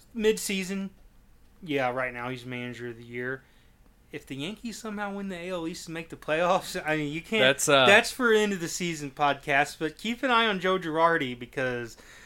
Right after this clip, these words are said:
Speaker 1: I like some of the pieces they had, but they're honestly pretty damn good team.
Speaker 2: Yeah.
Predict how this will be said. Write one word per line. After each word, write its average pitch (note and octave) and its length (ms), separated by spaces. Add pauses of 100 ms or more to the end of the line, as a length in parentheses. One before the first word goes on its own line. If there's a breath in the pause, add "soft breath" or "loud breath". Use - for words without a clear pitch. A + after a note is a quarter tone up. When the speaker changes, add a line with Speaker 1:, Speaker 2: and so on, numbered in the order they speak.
(240 loud breath)
Speaker 1:
I C#3+ 80
like F3 240
some G3+ 200
of - 20
the E3 80
pieces F3+ 400
they F#3+ 180
had, G3 380
but C#3 200
they're F3 220
honestly G3 720 (160)
pretty E3 220
damn F3 240
good E3 220
team. C3 180 (280)
Speaker 2:
Yeah. C3+ 220